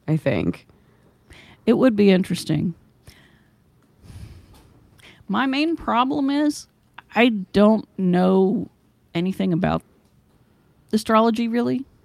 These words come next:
Speaker 1: That's true.
Speaker 2: So
Speaker 1: Like, I know I'm an Aquarius. I don't know what that means, really.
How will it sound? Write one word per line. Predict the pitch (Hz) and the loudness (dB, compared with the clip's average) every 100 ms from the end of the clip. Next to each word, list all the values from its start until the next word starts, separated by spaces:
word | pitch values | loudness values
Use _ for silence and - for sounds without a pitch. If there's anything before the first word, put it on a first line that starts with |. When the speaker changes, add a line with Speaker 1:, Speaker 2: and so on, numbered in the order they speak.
| _ _ | _ _
Speaker 1:
That's | 269 262 | 4 4
true. | - 277 220 - _ _ _ _ _ _ _ | 4 2 2 -2 _ _ _ _ _ _ _
Speaker 2:
So | - 233 220 214 214 - _ _ _ _ _ _ _ _ _ _ _ _ _ _ _ - | 0 4 4 4 0 -12 _ _ _ _ _ _ _ _ _ _ _ _ _ _ _ 4
Speaker 1:
Like, | 220 | 6
I | 240 | 6
know | 233 240 | 6 8
I'm | 233 | 8
an | 214 | 6
Aquarius. | 180 214 208 165 151 147 | 6 4 4 6 4 2
I | 175 | 2
don't | 165 180 | 2 4
know | 170 | 4
what | 170 | 2
that | 160 147 | 2 2
means, | 151 156 143 135 | 4 4 2 0
really. | 139 135 135 139 | -2 0 -2 -4